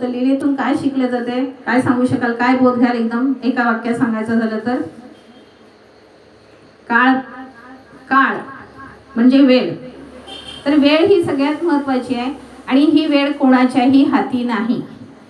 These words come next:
कुणाचाही जन्म कोणा-, वेळेत ठरवे-,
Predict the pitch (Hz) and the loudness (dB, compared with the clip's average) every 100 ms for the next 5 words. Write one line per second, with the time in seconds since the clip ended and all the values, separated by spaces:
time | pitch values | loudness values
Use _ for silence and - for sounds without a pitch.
0 | - - 277 285 294 294 302 269 254 285 | -20 -6 2 4 4 2 2 4 4 4
1 | 311 277 240 233 247 254 262 262 262 233 | 4 2 0 -2 2 4 2 2 0 0
2 | 233 | -2